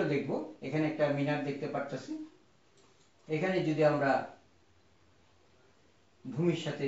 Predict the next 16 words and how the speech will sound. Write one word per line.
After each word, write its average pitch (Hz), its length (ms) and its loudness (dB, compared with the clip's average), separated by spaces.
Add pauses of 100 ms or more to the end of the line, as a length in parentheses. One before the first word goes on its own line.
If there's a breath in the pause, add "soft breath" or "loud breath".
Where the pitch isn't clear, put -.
যে 135 160 -2
কোণটা 135 280 -2
উৎপন্ন 147 320 -6
করছে, 147 200 -6 (220)
এইটাই 262 360 -2 (100)
আমরা 151 220 2
আবার 135 240 0
এখানে 139 240 -4
একটা - 220 -6
আলাদা 131 280 0
করে 165 140 2 (480)
চিত্র 220 200 -4 (120)
দেখাইলাম। 107 360 -2 (400)
আমরা 139 160 0 (120)
নাম 139 100 2 (100)
দিলাম 175 220 4